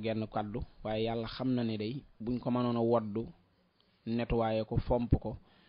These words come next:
ba nga xamante ne bu ñëwee ci seeni nopp day sedd guyu, noonu lañ koy defee. Ñoo ngi leen ci ndokkeel bu baax ci jotaay bi, di wàccee kenn ku nekk ci wàccuwaayam, rawatina suñ yaay yi nga xam ne ñooy déglu Al Misbah yépp ak suñ maam yi,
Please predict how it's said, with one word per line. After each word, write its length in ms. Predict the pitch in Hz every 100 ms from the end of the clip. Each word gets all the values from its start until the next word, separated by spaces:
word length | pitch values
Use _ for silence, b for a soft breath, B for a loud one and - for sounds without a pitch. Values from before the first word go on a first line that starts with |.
| b -
ba 100 | 107
nga 100 | 117
xamante 360 | 117 127 117 113
ne 100 | 110
bu 120 | 110
ñëwee 240 | 120 123 117
ci 80 | -
seeni 180 | 117
nopp 240 | 117 110 -
day 140 | 110
sedd 200 | 110 113
guyu, 260 | 104 110 117
noonu 200 | 113 110
lañ 120 | 110
koy 140 | 113 120
defee. 240 | 120 101 - -
Ñoo 120 | 110 113
ngi 80 | 110
leen 140 | 107
ci 140 | 110 110
ndokkeel 360 | 113 110 110
bu 100 | 104
baax 260 | 107 120 120
ci 80 | 113
jotaay 280 | 113 110 104
bi, 140 | 120 - B B B B B B B -
di 80 |
wàccee 420 | 113 117 - 110 107
kenn 240 | 120 110
ku 80 | 110
nekk 240 | 127 123 123
ci 60 |
wàccuwaayam, 540 | 113 113 117 110 110 104 - _ _
rawatina 420 | 107 117 113 110 113
suñ 220 | 120 117
yaay 220 | 117 107
yi 60 | 117
nga 100 | 131
xam 180 | - 117
ne 80 | 110
ñooy 260 | 110 110 107
déglu 300 | 110 107 107
Al 120 | -
Misbah 400 | 110 107 110 104 117
yépp 240 | 127 - - -
ak 160 | 123
suñ 140 | - 117
maam 300 | 113 113 107
yi, 120 | 110